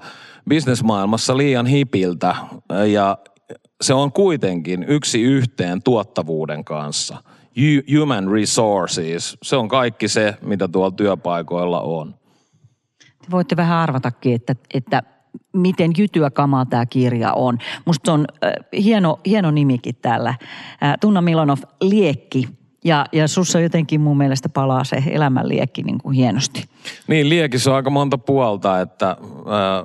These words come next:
Speaker 1: sen takia toi valikoitu nimeksi. Liekki voi rou-, roihuta, se voi sammua,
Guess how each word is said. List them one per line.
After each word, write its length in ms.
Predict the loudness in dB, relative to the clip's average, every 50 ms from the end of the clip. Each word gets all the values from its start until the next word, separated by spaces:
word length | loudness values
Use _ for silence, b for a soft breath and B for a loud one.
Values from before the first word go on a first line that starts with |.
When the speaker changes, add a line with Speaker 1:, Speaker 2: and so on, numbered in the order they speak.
| -6 -12 -12 -12 -14 -14 -10
Speaker 1:
sen 240 | -2 -2 -2 0 0
takia 480 | -2 -4 -2 0 0 2 2 0 -4 -8 -20 -20 -18 -4 -2
toi 160 | 0 0 2
valikoitu 580 | 0 0 0 -2 -2 0 0 0 0 0 0 0
nimeksi. 640 | 0 0 0 0 0 -2 -4 -4 -6 -8 -8 -10 -14 -6
Liekki 420 | -2 0 0 0 0 -2 -4 -2
voi 160 | 0 0 0 2
rou-, 400 | 2 2 2 2 2 0 0 -2
roihuta, 680 | -2 0 0 2 2 2 0 -2 -2 -2 -2 -2 -2 -4
se 180 | -6 -4 -4 -2
voi 180 | 0 0 -2 0
sammua, 640 | 0 0 0 0 0 0 0 0 2 0 0 -2